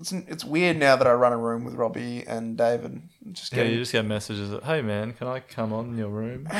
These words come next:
Speaker 1: It's like, "Sure, man. Sure, man. Sure, man." I realise why other, I, I, like, I always felt like I was an annoying person,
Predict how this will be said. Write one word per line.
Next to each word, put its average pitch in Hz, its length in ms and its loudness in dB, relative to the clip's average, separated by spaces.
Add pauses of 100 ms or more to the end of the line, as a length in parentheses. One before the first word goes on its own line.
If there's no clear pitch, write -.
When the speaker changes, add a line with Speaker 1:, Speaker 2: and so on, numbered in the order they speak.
(680)
Speaker 1:
It's - 120 -10
like, - 140 -10
"Sure, 254 260 2
man. 220 200 4 (520)
Sure, 247 260 -6
man. 196 200 -2 (480)
Sure, 240 260 -6
man." 185 220 -2 (840)
I - 60 4
realise 202 440 10
why 160 300 12
other, 135 640 10
I, 151 440 8
I, 185 40 0
like, 151 400 8 (540)
I 202 120 12
always 240 340 12
felt - 340 8
like 165 240 8
I 160 80 12
was 160 240 8
an 170 100 4
annoying 160 380 6
person, 175 500 6